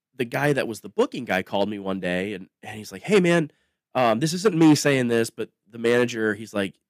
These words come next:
he, he says you talk too much in between songs. He wants you to just play more." I'm like, "Yeah, uh, I interact with the crowd. That's how I make my money." He's like, "No, I know." He's like, "That's just what they want." I'm like, "Okay." So I go back, and I, I do it his way.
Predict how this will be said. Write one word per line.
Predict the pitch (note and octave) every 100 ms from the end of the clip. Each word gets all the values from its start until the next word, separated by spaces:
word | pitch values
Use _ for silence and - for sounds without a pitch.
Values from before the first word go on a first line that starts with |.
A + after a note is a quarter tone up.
| _
he, | _ _ A#2 -
he | G#2+
says | A2+ C#3
you | B2
talk | C3 A#2
too | - A#2+
much | G2+ - - _
in | A#2
between | G#2+ A#2 G2
songs. | A2+ F#2+ E2+ E2+
He | G2+
wants | G2+ G2
you | G#2
to | F#2+
just | G2 - - _ _ _ _ _ _
play | A#2 G#2+
more." | E2+ - - _ _ _ _ _
I'm | A#2+
like, | A#2+ G#2+
"Yeah, | A2 G#3 -
uh, | G2 B1 G1+ - -
I | - G2+
interact | A#2+ C3 B2 A#2+
with |
the | -
crowd. | _ B2+ F#2+ E2
That's | - - -
how | - G2+
I |
make | G2 F2+
my | E2+
money." | G2+ - F3 _ _ _ _
He's | A2+
like, | A2
"No, | D3 D#3
I | A3
know." | F3+ D3+ D3+
He's | C#3
like, | B2+ A#2
"That's | A2+ A#2+
just | B2
what | B2+
they | A#2+
want." | F#2 -
I'm | F#2+
like, | G#2
"Okay." | E3+ C#3 - _ _ _ _
So | -
I | D3
go | F3
back, | C3+ B2+ A#2+ _ _ _ _ _ _ _ _ _
and | A#2+
I, | A#2 G#2+
I | G#2+
do | A2 A#2
it |
his | G#2 G2+
way. | F2 C2 -